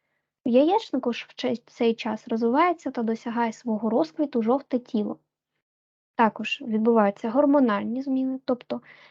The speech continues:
виділяється прогестерон, і ось саме під його впливом відбуваються секреторні зміни в ендометрії.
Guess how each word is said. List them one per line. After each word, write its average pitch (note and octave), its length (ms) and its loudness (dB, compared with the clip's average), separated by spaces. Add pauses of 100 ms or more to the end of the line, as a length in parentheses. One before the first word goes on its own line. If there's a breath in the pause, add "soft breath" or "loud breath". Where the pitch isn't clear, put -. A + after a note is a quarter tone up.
(160 soft breath)
виділяється A#3 720 2
прогестерон, C4 840 0 (540)
і B3+ 100 2
ось B3 140 0
саме A#3+ 280 0
під A3 200 -4
його A#3 180 -2
впливом E4 500 -2
відбуваються A3+ 680 -2
секреторні B3+ 680 -2
зміни B3 380 0
в A#3 80 -4
ендометрії. A#3 680 -4